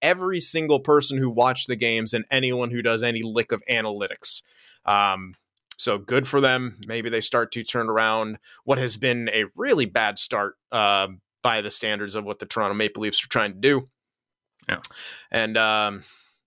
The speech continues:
Speaker 1: hey, their fans are calling, you know, for McDavid to come there too, because cap doesn't exist. But, uh,
Speaker 2: It's
Speaker 1: yeah.
Speaker 2: such a construct. <laughs>
Speaker 1: Good, good for the Leafs.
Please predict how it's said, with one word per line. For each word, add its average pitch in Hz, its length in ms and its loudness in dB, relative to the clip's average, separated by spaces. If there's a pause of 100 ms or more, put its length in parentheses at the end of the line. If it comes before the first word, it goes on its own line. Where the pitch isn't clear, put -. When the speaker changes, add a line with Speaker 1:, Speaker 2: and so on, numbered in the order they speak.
Speaker 1:
hey, 110 160 2
their 95 100 -2
fans 107 320 0
are 101 100 -2
calling, 104 460 0 (140)
you 107 100 -6
know, 98 220 -2 (320)
for - 160 -6
McDavid 98 420 0
to 95 80 -4
come 101 220 -4
there 98 180 2
too, 95 260 -4 (540)
because 98 300 0
cap - 240 -2
doesn't 95 220 -10
exist. - 380 -6 (640)
But, - 240 -2
uh, 95 200 2 (1400)
Speaker 2:
It's - 260 2
Speaker 1:
yeah. 170 160 6
Speaker 2:
such 180 140 2
a - 80 -6
construct. - 720 -4 (200)
<laughs> - 200 -18
Speaker 1:
Good, 156 200 4
good 147 180 4
for 156 140 -4
the 147 100 2
Leafs. 139 520 0